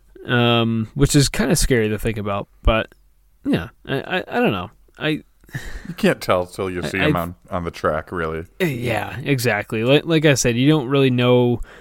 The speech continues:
Speaker 1: the true status quo until we get to Q three on Saturday at Bahrain.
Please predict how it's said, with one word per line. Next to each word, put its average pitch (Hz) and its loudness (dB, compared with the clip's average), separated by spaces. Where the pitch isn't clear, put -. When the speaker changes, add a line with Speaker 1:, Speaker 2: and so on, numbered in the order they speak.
Speaker 1:
the 127 0
true 135 4
status 120 2
quo 117 6
until 110 0
we 127 0
get 113 -2
to 110 0
Q 123 4
three 117 4
on 107 -2
Saturday 110 0
at 104 -6
Bahrain. 104 -2